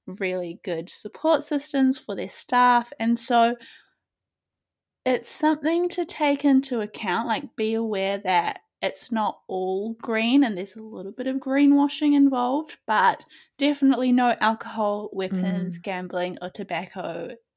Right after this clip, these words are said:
Speaker 1: companies in this E T F.
Speaker 2: I'm really glad that this E T F exists as well, and I think it's important to note that there's always levels to social consciousness. So while they don't invest in companies that exclude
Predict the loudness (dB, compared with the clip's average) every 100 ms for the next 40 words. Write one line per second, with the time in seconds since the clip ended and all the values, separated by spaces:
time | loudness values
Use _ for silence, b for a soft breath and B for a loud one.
0 | _ _ -10 -10 -10 -12 -12 -12 -16 -16
1 | -16 -16 -16 -14 -14 -16 -18 -20 -20 _
2 | _ _ _ _ _ _ b b b -2
3 | 2 4 6 4 4 2 2 2 0 0
4 | 0 0 0 -2 -2 -2 -2 2 2 2
5 | 0 -2 -2 2 2 2 -2 -2 -2 0
6 | -2 -2 0 0 0 0 0 -2 -2 -2
7 | -2 -2 -2 -4 -4 -4 -4 -2 -2 -2
8 | -2 -2 -2 -2 -2 -2 -4 -4 -6 -6
9 | -6 -6 -8 -6 -6 -4 -4 -4 -2 0
10 | 0 -2 -4 -6 B B B B B 2
11 | 4 4 4 2 0 -4 -6 -6 -6 -10
12 | _ _ _ _ _ _ _ _ _ -6
13 | -4 -2 -2 0 0 -2 -6 -8 -6 -6
14 | -2 -4 -4 -10 -8 -6 -6 -4 -4 -2
15 | -2 -4 -8